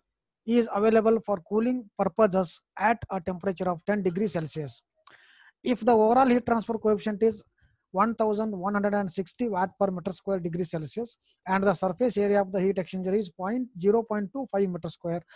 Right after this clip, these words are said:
calculate the outlet temperatures of the cooled liquid and water and also calculate the effectiveness of the heat exchanger. This problem has taken from V T U old question paper, July two thousand nineteen. Let me read the problem once again. A refrigerator is designed to cool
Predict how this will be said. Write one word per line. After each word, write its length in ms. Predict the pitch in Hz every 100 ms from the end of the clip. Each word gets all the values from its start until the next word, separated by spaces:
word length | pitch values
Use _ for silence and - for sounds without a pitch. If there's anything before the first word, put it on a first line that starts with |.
| - _
calculate 500 | - 233 233 214 196
the 80 | 190
outlet 380 | 202 190 185 226 -
temperatures 520 | 180 190 165 185 190
of 80 | 175
the 160 | 233 262 - _ _
cooled 240 | 277 285 226
liquid 380 | 196 208 208 -
and 180 | 175 175
water 360 | 160 160 240 - _
and 140 | 185 175
also 260 | 196 247
calculate 500 | 214 170 165 175 170
the 100 | 196
effectiveness 500 | 165 175 - 170 156
of 80 | 156 -
the 120 | 269 - _
heat 180 | 190 180
exchanger. 400 | 165 165 175 233 170
This 160 | 196
problem 340 | - 175 175 175
has 160 | 156
taken 320 | - 170 196 -
from 240 | 165 156 160
V 80 |
T 120 | 170 208
U 80 | 208
old 280 | 185 190 165
question 240 | 160 170
paper, 280 | 160 156 165 - _ _ -
July 220 | 170 165
two 140 | 165 160
thousand 320 | 165 156 254 - _
nineteen. 480 | 175 151 139 151 139 _ _ _
Let 160 | 196 180
me 80 | 190
read 160 | 190
the 120 | 185 165
problem 360 | 160 156 170
once 240 | 156 156 156
again. 260 | 175 302 - - - -
A 100 | 190
refrigerator 640 | 180 254 254 233 233 247
is 180 | 226 180
designed 400 | 175 180 208 208
to 60 | 180
cool 220 | 175 180